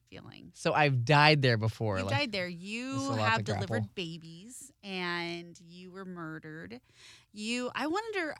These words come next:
Speaker 1: oh, do you have a birthmark? You and I have never gone through this, but and I only ask this because of the murder thing.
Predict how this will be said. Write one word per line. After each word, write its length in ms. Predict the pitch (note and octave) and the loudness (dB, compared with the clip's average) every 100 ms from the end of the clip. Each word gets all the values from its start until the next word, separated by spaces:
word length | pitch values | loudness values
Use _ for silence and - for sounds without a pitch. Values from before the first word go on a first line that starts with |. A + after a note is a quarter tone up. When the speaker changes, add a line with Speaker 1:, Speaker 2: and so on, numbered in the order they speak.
| - | -14
Speaker 1:
oh, 100 | F3+ - A#3+ | -18 -12 -10
do 120 | C#4 | -6
you 80 | F#4+ | -4
have 100 | E4 | -4
a 20 | |
birthmark? 540 | A3+ F#3+ E3 F3+ F3 E3 | -2 -4 -4 -8 -8 -10
You 200 | _ A3 | _ -10
and 100 | E4+ | -6
I 40 | G4+ | -4
have 160 | B3 | -4
never 480 | G3+ G3+ F#3+ F#3+ G#3 | -4 -4 -4 -4 -6
gone 280 | F3+ E3+ E3+ | -4 -4 -4
through 160 | D#3+ D#3+ | -8 -16
this, 240 | D#3+ - | -18 -18
but 140 | - - _ _ _ | -16 -18 _ _ _
and 200 | A3 A3+ | -6 -4
I 120 | A3+ | -2
only 260 | G#3 C4 C#4 | -2 -2 -2
ask 300 | A#3 F#3 - | -2 -4 -6
this 180 | F#3+ - | -14 -14
because 560 | F#3+ - F#3+ F#3 F3 - - | -16 -12 -10 -8 -10 -18 -10
of 260 | G3+ F#3 E3+ | -8 -6 -10
the 80 | F#3 | -12
murder 340 | E3+ E3 E3 D#3+ | -10 -12 -14 -16
thing. 320 | - - G#3+ | -18 -18 -20